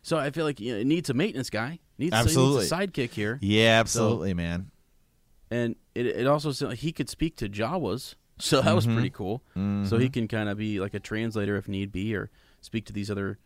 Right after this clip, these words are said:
Speaker 1: you know, um, alien species that, that they might come across.
Speaker 2: Yeah.
Speaker 1: So I'm really hoping we see, we see him, and we see him, uh, back in this, 'cause he's, he's been stealing the show.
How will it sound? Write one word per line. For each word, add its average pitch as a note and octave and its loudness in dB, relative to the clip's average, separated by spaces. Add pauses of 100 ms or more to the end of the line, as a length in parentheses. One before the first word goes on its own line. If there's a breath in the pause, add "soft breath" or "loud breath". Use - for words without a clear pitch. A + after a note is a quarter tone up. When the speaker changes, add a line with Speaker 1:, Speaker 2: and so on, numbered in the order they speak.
(260)
Speaker 1:
you F#2+ -10
know, F#2 -6
um, F2+ -12 (100)
alien G#2+ 0
species G#2+ -6
that, F2+ -6 (120)
that D#2+ -12 (100)
they G2+ -4
might F#2+ -4
come G2+ -8
across. G2 -6 (520)
Speaker 2:
Yeah. F#2+ 0
Speaker 1:
So G2+ 0
I'm C3+ 2
really F3+ 6
hoping C3+ 4
we A2 0
see, A2 -2
we G2+ -4
see G2+ -4
him, G2 -4
and F#2 -6
we G2+ -6
see F#2+ -8
him, G2 -8 (400)
uh, G1+ -12 (720)
back F#2+ -6
in F#2 -8
this, F#2 -8
'cause - -12
he's, A#2 -2
he's C3 -2
been G#2+ -6
stealing G#2 0
the D2 -8
show. C3+ 0